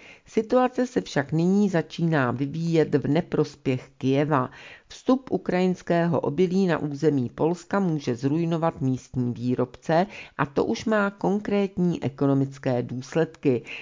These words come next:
V souladu s tím výrobci obilí nedovolí, aby se tak stalo.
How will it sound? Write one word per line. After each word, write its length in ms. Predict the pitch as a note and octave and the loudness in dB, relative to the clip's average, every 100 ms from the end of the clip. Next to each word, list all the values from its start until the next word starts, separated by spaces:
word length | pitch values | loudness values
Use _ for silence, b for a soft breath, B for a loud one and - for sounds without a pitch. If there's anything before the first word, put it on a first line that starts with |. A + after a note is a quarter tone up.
| B | B
V 40 | - | 2
souladu 460 | G#3+ A#3+ G#3 C3 | 4 4 2 0
s 160 | C3 - | -6 -8
tím 440 | - G3 A3 A3+ - - | -2 0 2 2 0 -4
výrobci 680 | C#3+ F3 F3+ F#3+ G3+ - F#3 | -4 0 2 2 0 -2 -2
obilí 460 | - C#3 D3 B2 A#2 | 0 0 0 0 0
nedovolí, 600 | C3+ E3 D#3+ D#3 D3+ - | 0 0 0 0 0 -4
aby 200 | A#2+ A#2+ | -4 -4
se 180 | - A#2 | -6 -6
tak 260 | A#2+ - | -6 -8
stalo. 440 | - - D3 C#3+ | -10 -2 2 2